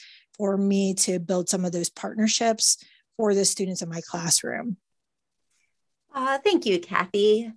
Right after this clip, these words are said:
Speaker 2: Um, I think that's, like, the best kind of, um, article. And that's really what we're going for on the site, right? Where people read articles and it just, um,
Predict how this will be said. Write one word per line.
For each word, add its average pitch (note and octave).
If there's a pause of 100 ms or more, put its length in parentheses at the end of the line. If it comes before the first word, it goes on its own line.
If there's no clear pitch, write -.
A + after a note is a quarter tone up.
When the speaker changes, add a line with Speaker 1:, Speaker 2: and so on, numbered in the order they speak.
Speaker 2:
Um, G#3 (460)
I C#4+
think F#4+
that's, G#3
like, G#3
the G3+ (180)
best F3
kind F3
of, D3+ (500)
um, D#3+ (120)
article. C4 (140)
And E3+
that's F3
really A3+
what F3+
we're D#3+
going E3
for D#3
on D3
the D3
site, D3+
right? E3
Where E3 (280)
people G3+
read F3
articles F3+ (100)
and F3
it F3
just, F#3 (100)
um, E3+